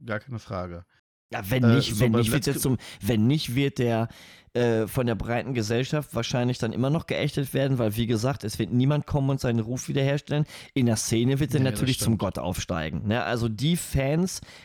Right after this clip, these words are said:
Speaker 2: die halt, die auch jetzt so Die-Hard-Fans sind, die ihn halt irgendwie trotzdem supporten, finde ich schwierig, aber das können wir gerne gleich kurz besprechen.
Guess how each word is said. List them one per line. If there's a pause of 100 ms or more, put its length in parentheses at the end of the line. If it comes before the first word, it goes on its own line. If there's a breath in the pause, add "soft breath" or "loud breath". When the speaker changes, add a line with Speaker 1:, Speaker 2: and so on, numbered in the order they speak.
Speaker 2:
die
halt,
die
auch
jetzt
so
Die-Hard-Fans
sind,
die
ihn
halt
irgendwie
trotzdem
supporten, (300 loud breath)
finde
ich (320)
schwierig,
aber
das
können
wir
gerne
gleich
kurz
besprechen.